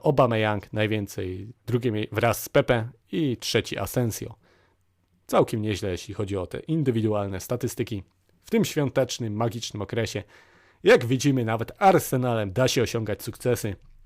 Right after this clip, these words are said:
W Fifie nie ma rzeczy niemożliwych. Myślę, że była to bardzo udana przebudowa. No i kolejna pojawi się już jutro.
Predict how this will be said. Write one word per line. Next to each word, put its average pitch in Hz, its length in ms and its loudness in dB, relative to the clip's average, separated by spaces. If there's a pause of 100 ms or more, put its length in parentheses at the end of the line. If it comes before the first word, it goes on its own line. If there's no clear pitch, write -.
W - 60 -20
Fifie 143 460 2
nie 113 160 0
ma 107 140 0
rzeczy 101 260 -6
niemożliwych. 107 600 -2 (640)
Myślę, 196 240 4
że 127 120 2
była 120 160 2
to 110 120 -2
bardzo 147 400 4
udana 120 280 0
przebudowa. 120 580 2 (800)
No 294 100 -4
i 247 100 0
kolejna 160 440 8
pojawi 113 360 2
się 98 180 -4
już 110 380 2
jutro. 165 480 4